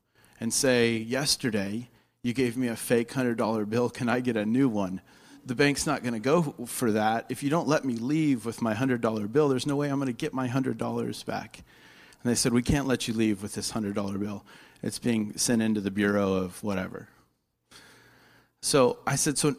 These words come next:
so now I'm supposed to just walk back into the bank and say they gave me a phony hundred dollar bill?" And they were like, "Yeah, good luck with that." And I was like, "Yeah, dang." I've never had that, never had that happen before.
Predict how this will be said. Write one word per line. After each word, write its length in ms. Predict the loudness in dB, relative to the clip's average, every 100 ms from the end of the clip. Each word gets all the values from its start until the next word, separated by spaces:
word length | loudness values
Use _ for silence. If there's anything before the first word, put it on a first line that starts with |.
| -2
so 160 | 0
now 260 | 2 2 4
I'm 140 | 2
supposed 240 | 2 -2 -2
to 60 |
just 200 | -2 -2
walk 280 | 2 0 2
back 220 | 0 2
into 160 | 0 0
the 140 | -4
bank 440 | -2 0 2 0 -2
and 160 | -4
say 200 | -2 0
they 120 | 0 0
gave 300 | -2 -2 -2
me 100 | -6
a 80 |
phony 300 | -4 -4 -4
hundred 280 | -4 -4 -4
dollar 260 | -4 -4 -6
bill?" 260 | -4 -2 -2
And 80 |
they 80 | -2
were 120 | -4
like, 200 | -6 -6
"Yeah, 200 | -2 -2
good 180 | -2 -4
luck 220 | -4 -4
with 140 | -6 -6
that." 260 | -6 -6
And 100 | -6
I 40 | -6
was 140 | -4
like, 200 | -4 -4
"Yeah, 400 | -4 -2 -4 -6 -14 -20 -20 -20 -8
dang." 420 | -2 0 -2 -10 -20 _ _ _ _ _ _ _ _ _ _ _ _ _ _ _ _ _ _ _ _ _ -20 -20 -8
I've 80 | -2
never 140 | 2
had 240 | 6 6 6
that, 400 | 2 0 -6 -4
never 160 | -2
had 180 | -2 -2
that 140 | -4
happen 460 | -6 -4 -4 -2 -2
before. 500 | -4 -2 -2 0